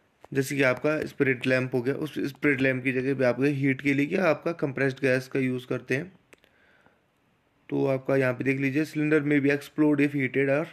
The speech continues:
damaged, ठीक है। आपका जो सिलेंडर होता है अगर वो हीट हो गया ज़्यादा तो उसका क्या है, एक्सप्लोड होने के चांसेस होते हैं, फटने के चांसेस होते हैं, और फट गया तो फिर पूरी लैब में क्या हो जाएगा, आग लग जाएगी और बहुत सारे हजार्ड्स हो जाएंगे। सडन गैस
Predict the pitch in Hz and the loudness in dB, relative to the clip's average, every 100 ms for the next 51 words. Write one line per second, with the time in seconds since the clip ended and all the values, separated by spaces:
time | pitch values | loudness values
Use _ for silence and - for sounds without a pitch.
0 | - 117 120 117 110 113 - 165 151 143 | -12 -4 -2 -2 -4 -8 -8 -4 0 0
1 | 135 139 135 139 139 139 147 143 131 139 | -2 -2 -2 -2 -2 0 2 2 2 0
2 | 170 156 139 139 131 156 165 131 123 123 | 0 -2 -2 -2 2 2 4 4 4 4
3 | 123 151 135 - - - - _ _ 170 | 4 2 -4 -16 -20 -20 -20 _ _ -2
4 | 170 170 180 226 175 135 147 - 156 - | -2 -2 0 2 0 -2 -8 -10 -10 0
5 | 190 185 175 143 143 127 127 120 107 120 | 4 6 4 2 0 -4 -4 -6 -4 -2
6 | 151 156 160 165 147 143 135 135 107 117 | -2 -2 0 0 2 0 0 -4 -2 -2
7 | 135 143 143 139 160 147 135 135 123 135 | -2 -2 -4 0 0 0 -4 -10 -6 -4
8 | 131 131 131 143 170 160 117 110 110 113 | 0 0 -2 -2 0 2 0 -2 -4 -2
9 | 113 113 117 123 156 - - - _ - | -2 0 0 -2 -8 -14 -20 -20 _ -16
10 | - 127 170 - _ - _ - 131 139 | -4 -4 -4 -10 _ -20 _ -12 -2 0
11 | 143 135 131 120 113 127 113 110 113 151 | 2 2 2 2 2 -2 -4 -4 -6 -12
12 | - _ _ _ _ _ _ _ _ _ | -16 _ _ _ _ _ _ _ _ _
13 | _ _ _ - - - _ - 160 185 | _ _ _ -20 -20 -20 _ 0 2 4
14 | 175 175 180 - | 4 2 0 -6